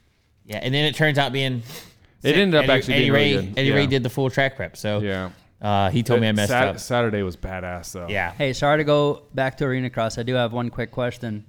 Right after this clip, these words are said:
Speaker 3: You've been down a club recently?
Speaker 1: Yep.
Speaker 3: How is Brighton Carroll looking?
Speaker 1: Brighton Carroll is, uh, long hair,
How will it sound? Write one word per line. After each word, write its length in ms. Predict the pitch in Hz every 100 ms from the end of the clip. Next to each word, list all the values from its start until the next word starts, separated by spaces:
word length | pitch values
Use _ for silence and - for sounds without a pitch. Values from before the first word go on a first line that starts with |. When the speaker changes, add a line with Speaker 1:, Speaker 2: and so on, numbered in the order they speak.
| 190 _
Speaker 3:
You've 180 | - 131
been 120 | 123 120
down 180 | 117
a 60 | 113
club 340 | - 123 127 -
recently? 480 | 135 127 147 147 151
Speaker 1:
Yep. 220 | 131 - - _ _ _ _ _ _ _ _
Speaker 3:
How 160 | 127 127
is 120 | 117
Brighton 320 | - 117 117
Carroll 320 | 107 110 104 95
looking? 300 | 95 101 92 _ - - _ _ _ _ _ _ -
Speaker 1:
Brighton 280 | 123 123
Carroll 440 | 120 113 110 104 98
is, 640 | 110 107 107 107 - - -
uh, 580 | 104 101 101 101 101 101 - _ _ _ _ _ _ _ _ -
long 200 | 110 113
hair, 400 | 113 117 117 113